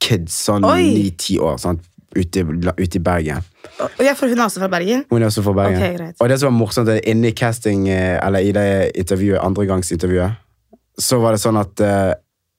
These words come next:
Speaker 1: vi var på gruppe sammen, men
Speaker 2: Oi.
Speaker 1: vi kjente ikke hverandre igjen. <laughs> Så det var sånn,
Speaker 2: <laughs> What?
Speaker 1: <laughs> så det var sånn,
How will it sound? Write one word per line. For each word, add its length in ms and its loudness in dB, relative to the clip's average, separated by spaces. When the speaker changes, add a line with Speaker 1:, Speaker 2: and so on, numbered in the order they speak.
Speaker 1:
vi 240 2
var 160 2
på 220 -4
gruppe 400 -2
sammen, 420 0
men 80 2
Speaker 2:
Oi. 60 4
Speaker 1:
vi 80 2
kjente 420 -2
ikke 160 0
hverandre 240 2
igjen. 220 -2
<laughs> 80 0
Så 160 2
det 140 2
var 180 2
sånn, 240 2
Speaker 2:
<laughs> 320 2
What? 320 4
Speaker 1:
<laughs> 40 -4
så 120 4
det 80 2
var 120 4
sånn, 260 0